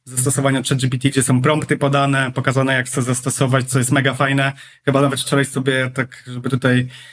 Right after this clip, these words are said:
zrobić taką jeszcze większą zachętę, to wczoraj sobie chyba nawet coś zescreenowałem i sobie zapisałem na później, żeby po prostu też wdrożyć u siebie, więc mega fajna robota, a linki, tak jak mówiłem, będą wszystkie w opisie. A ja ci, Adrian, dziękuję za twój czas i za to, że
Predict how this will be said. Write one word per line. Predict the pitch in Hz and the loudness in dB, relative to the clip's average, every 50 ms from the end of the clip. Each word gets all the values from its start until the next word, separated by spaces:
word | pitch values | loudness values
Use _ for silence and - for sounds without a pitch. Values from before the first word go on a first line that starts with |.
| - _ - | -20 _ -2
zrobić | 127 127 131 123 | 0 0 2 2
taką | 131 143 - 139 | 0 2 2 2
jeszcze | 135 131 - 135 | 2 2 2 2
większą | 127 139 135 - - 135 | 2 2 0 0 -2 -2
zachętę, | 123 139 - 143 143 143 139 147 | -2 -2 -2 0 -2 0 0 0
to | 131 139 131 127 131 123 | 0 2 0 2 2 0
wczoraj | 127 - - 139 135 | 0 0 2 2 2
sobie | 131 - 139 123 | 2 0 0 0
chyba | 135 135 | 2 2
nawet | 131 131 127 131 127 | 2 2 0 0 0
coś | - - 120 | 0 0 2
zescreenowałem | 123 135 - - - 143 143 143 139 135 131 131 127 123 120 117 120 | 2 0 0 0 0 2 2 2 2 2 2 0 0 0 0 0 -2
i | 120 | -2
sobie | 113 - 123 127 | 0 0 0 0
zapisałem | 123 127 - 139 131 131 131 131 131 | 0 -2 -4 -4 -2 0 0 0 0
na | 131 127 127 | 0 0 0
później, | 127 143 123 123 127 127 135 135 143 | 0 0 2 2 2 0 0 0 -2
żeby | 127 117 120 117 113 120 120 | -4 -2 -2 -4 -4 -4 -10
po | 117 - | -12 -14
prostu | - - 127 123 - 127 120 | -12 -8 -8 -8 -8 -10 -14
też | - 123 117 | -14 -14 -14
wdrożyć | 123 123 127 131 143 131 127 127 131 127 127 | -14 -8 -2 0 2 4 4 2 2 2 0
u | 135 | -2
siebie, | - - 151 143 151 160 160 160 - - - - - - | 0 0 0 2 2 0 -2 -2 -6 -16 -20 -20 -10 -2
więc | 131 127 127 123 - - | 0 0 0 0 0 -2
mega | 123 131 139 143 139 139 | 0 2 2 2 2 0
fajna | - - 143 143 147 147 | 0 0 0 0 0 0
robota, | 147 151 175 175 175 180 175 165 | 0 0 0 0 0 0 0 0
a | 156 170 | 0 -2
linki, | 190 214 214 220 202 185 - 170 | -2 0 0 0 0 -2 -4 -2
tak | - 165 | -2 0
jak | 156 151 139 | 0 0 0
mówiłem, | 160 143 143 147 143 143 135 | 0 0 2 2 2 2 2
będą | 143 139 131 123 | 0 0 0 0
wszystkie | 123 - 131 - - 139 | 0 -2 -4 -2 0 0
w | 123 | 0
opisie. | 131 123 - 160 151 - - 147 143 143 143 - - - - | 0 0 0 0 0 0 0 0 0 -2 -4 -8 -18 -12 -4
A | - 147 | -2 0
ja | 147 143 | 0 0
ci, | - 156 | 0 0
Adrian, | 147 139 135 135 127 123 | 0 0 0 0 0 0
dziękuję | 135 135 131 - 147 135 127 | -2 -2 -2 0 0 0 0
za | 123 131 123 | 0 -2 -4
twój | - - 131 123 | -2 -2 -2 -2
czas | - 147 143 143 - - | 0 0 0 0 0 -2
i | 127 | -4
za | 120 123 | -4 -4
to, | 120 127 117 | -6 -6 -8
że | 107 117 117 117 120 | -2 -2 0 0 -2